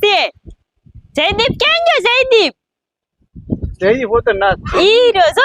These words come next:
Speaker 1: આયલો આવે. ચાલો ઘરે વઈ આવો, ઘરે બધાય.
Speaker 2: ઘરે વઈ જવું છે.
Speaker 1: તાય વાવડ કેવી સડી છે?
Speaker 2: જો ભાઈ અમારે અત્યારે જવાનું છે પાછું છઠ્ઠીમાં ને ભાઈ મોડું થોડુંક થઈ ગયું છે.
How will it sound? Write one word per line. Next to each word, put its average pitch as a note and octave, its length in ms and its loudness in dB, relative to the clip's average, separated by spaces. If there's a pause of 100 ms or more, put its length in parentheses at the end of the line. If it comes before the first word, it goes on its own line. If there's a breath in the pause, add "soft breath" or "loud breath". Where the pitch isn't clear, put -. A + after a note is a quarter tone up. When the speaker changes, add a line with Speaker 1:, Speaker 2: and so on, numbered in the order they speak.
Speaker 1:
આયલો C4+ 280 0
આવે. F3+ 240 -4 (1000)
ચાલો G#4 260 2 (120)
ઘરે G#4+ 240 2
વઈ B4 160 4
આવો, A#4 200 2
ઘરે D#4 220 2
બધાય. A#3+ 300 -2 (180)
Speaker 2:
ઘરે G#3 160 0
વઈ B3+ 140 -4
જવું B3+ 240 0
છે. - 100 0 (240)
Speaker 1:
તાય A4 320 2
વાવડ G#4+ 380 0
કેવી D5 340 2
સડી A4 340 2
છે? E4 120 2 (1000)
Speaker 2:
જો G3 120 6
ભાઈ G3 120 6
અમારે G3 240 4
અત્યારે F#3+ 240 4
જવાનું G3 380 2
છે F#3+ 140 -4
પાછું F3+ 280 0
છઠ્ઠીમાં F#3 560 2 (640)
ને E3 120 2
ભાઈ D#3 120 4
મોડું E3 280 2
થોડુંક E3 300 0
થઈ G3+ 180 4
ગયું F#3 120 4
છે. E3 160 2